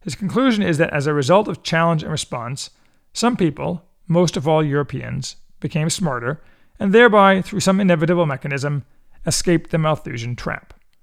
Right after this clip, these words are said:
As I have said elsewhere, questions of intelligence across human populations don't exercise me. I think that any society simply has to work with the different types of people that make up that society, or other societies.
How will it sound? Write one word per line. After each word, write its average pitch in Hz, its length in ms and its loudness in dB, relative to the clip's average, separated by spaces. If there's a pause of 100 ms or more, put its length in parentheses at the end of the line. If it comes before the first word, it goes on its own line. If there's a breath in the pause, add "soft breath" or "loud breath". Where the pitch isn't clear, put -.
(1300)
As 190 120 0
I 269 80 2
have 269 120 2
said 208 180 4
elsewhere, 135 580 -6 (320)
questions 233 400 2
of 220 80 -4
intelligence 165 580 0
across 151 340 -6
human 165 220 -2
populations 131 680 -6
don't - 240 -8
exercise - 520 -8
me. - 140 -14 (640)
I - 60 -6
think 156 140 0
that - 140 -6
any 220 180 0
society 151 480 2
simply 196 360 -2
has 160 160 0
to 156 100 -6
work 165 380 0 (400)
with 147 100 -4
the 139 60 -2
different 175 280 -2
types 165 240 -2
of - 80 -14
people 151 260 -4
that 147 60 -4
make 180 260 0
up 220 160 -2
that 135 180 -10
society, - 640 -10 (380)
or - 160 -4
other 160 160 0
societies. - 760 -8